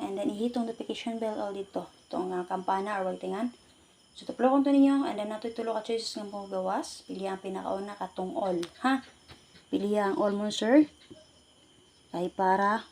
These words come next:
update mo, updated mo sa to ang live or mga videos nga i-update mo, sir, nga guide, ha?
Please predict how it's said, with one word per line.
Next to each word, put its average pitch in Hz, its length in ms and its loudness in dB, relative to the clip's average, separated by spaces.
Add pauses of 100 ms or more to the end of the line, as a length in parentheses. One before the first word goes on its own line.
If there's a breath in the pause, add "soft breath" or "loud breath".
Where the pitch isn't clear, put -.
(160)
update 202 460 -4
mo, 190 100 -2 (240)
updated 220 400 -2
mo 196 140 -4
sa 196 180 -2
to 190 160 -2
ang 185 160 2
live 247 400 6
or 202 320 2 (480 loud breath)
mga 180 240 -2
videos 202 400 -4
nga 180 140 4
i-update - 500 0
mo, 180 160 6
sir, 185 240 -4
nga 196 240 0 (240)
guide, 165 320 0
ha? 277 240 6